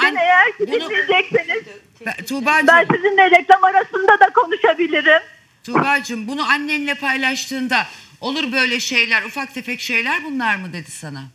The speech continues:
Speaker 1: Ya beni geçiştirdi, evet Serap Hanım söyledi. Ya yani hani bir sene önce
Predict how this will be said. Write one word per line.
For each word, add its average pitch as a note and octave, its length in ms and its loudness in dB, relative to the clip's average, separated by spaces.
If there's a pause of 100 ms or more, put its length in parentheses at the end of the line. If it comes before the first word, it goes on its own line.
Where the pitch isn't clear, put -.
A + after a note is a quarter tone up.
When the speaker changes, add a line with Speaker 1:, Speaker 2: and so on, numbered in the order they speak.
(680)
Speaker 1:
Ya E4+ 120 -4
beni G4 260 -4
geçiştirdi, G4 480 -2
evet G4 240 2 (220)
Serap F4 200 2
Hanım E4 240 -4 (120)
söyledi. F#4 360 -2 (540)
Ya F#4 140 4
yani G#4 200 4
hani G#4+ 300 4
bir A4 140 0
sene G#4+ 260 -2 (160)
önce A4+ 220 -4